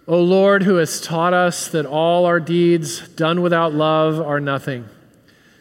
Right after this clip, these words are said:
send your Holy Spirit and pour into our hearts that most excellent gift of love,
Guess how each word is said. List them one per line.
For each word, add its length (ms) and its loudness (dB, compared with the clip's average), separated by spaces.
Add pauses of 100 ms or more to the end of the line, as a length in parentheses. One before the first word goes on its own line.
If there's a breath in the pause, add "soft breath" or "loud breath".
send 280 0
your 180 2
Holy 280 2
Spirit 580 0
and 200 -4
pour 360 0
into 380 -2
our 160 0
hearts 580 -4 (300 soft breath)
that 180 -2
most 320 -2
excellent 600 -4
gift 260 -2
of 140 -4
love, 480 -4